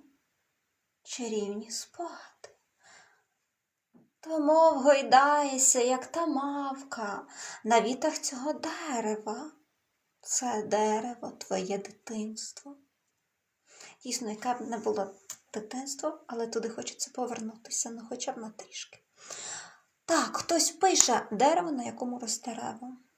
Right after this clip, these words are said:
Хм. Не знаю.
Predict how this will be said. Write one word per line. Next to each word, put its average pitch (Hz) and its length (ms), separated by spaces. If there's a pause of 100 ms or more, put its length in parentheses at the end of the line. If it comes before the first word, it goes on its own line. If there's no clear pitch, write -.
(960)
Хм. 214 120 (1700)
Не 269 220
знаю. 226 540